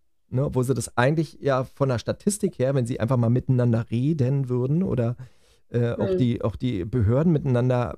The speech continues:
Speaker 1: einfach besser kommunizieren würden, das schon zweieinhalb Jahre vorher hätten merken können, ne? Also, also ich kann nur bei uns aus der Region, also hier in, in dem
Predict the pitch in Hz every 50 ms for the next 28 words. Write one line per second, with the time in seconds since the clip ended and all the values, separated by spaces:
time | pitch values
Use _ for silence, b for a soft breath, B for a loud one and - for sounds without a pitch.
0 | - - - 117 113 110 120 - - 113 120 123 - - 123 120 120 120 110 -
1 | - 131 123 123 120 117 117 123 123 - - - - _ _ _ _ _ _ -
2 | 120 113 - - - - 123 117 117 113 - - 107 110 113 117 110 113 107 107
3 | 107 104 - - 117 113 113 113 107 107 107 - - 110 113 107 104 113 139 -
4 | - - - 98 104 107 120 120 123 147 - - 113 - - 175 151 - - -
5 | _ _ _ _ _ _ _ - 113 - _ - 117 110 120 - - 135 135 131
6 | 139 135 113 135 123 - 143 175 - - 156 - - 151 131 139 135 127 127 135
7 | 147 165 185 190 196 214 - - 123 117 117 113 127 135 139 - - 127 120 117
8 | - - - 117 113 113 113 113 -